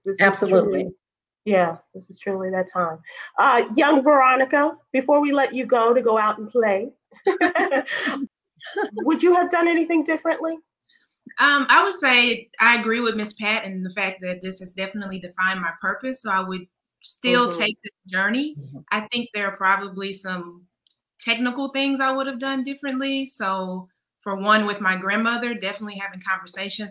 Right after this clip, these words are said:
Speaker 3: about her business and legal affairs, but she was
Speaker 1: Mm-hmm.
Speaker 3: able to do that
Speaker 2: Mm-hmm.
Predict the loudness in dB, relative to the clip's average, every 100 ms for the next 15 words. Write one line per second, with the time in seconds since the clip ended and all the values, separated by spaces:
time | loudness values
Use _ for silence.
0 | -10 -10 -8 -12 -14 -14 -14 -16 -16 -16
1 | -14 -12 -10 -8 -6 -8 -10 -12 -18 _
2 | 0 2 2 2 2 0 -6 -16 _ -14
3 | -14 -10 -8 -6 -6 -8 -12 -14 -10